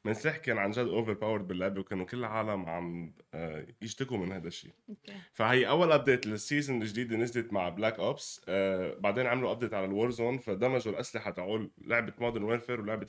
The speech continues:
Speaker 1: بلاك أوبس سوا.
Speaker 2: شو يعني إذا السلاح تقيل؟ شو بيعمل للاعب؟
Speaker 1: أوكي. آه، so
Speaker 2: مم.
Speaker 1: السلاح هيدا إجا من بلاك أوبس.
Speaker 2: مم.
Speaker 1: آه،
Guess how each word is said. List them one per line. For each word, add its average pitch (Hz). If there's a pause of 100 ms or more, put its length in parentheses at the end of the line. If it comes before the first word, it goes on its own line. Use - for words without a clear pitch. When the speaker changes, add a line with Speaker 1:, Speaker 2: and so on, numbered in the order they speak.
Speaker 1:
بلاك 107
أوبس -
سوا. - (280)
Speaker 2:
شو -
يعني 262
إذا 196
السلاح 185
تقيل؟ 175
شو -
بيعمل 190
للاعب؟ 175 (600)
Speaker 1:
أوكي. 120 (220)
آه، 107
so 107
Speaker 2:
مم. 120
Speaker 1:
السلاح 143
هيدا 147
إجا 139
من 113
بلاك 107
أوبس. 123
Speaker 2:
مم. 196 (120)
Speaker 1:
آه، 92